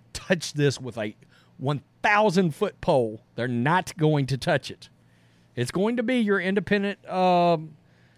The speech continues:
news sources that are gonna cover this,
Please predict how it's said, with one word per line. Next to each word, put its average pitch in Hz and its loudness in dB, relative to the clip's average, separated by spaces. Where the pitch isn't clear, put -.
news 185 0
sources 165 2
that 165 4
are 156 0
gonna 175 -2
cover 196 0
this, 147 2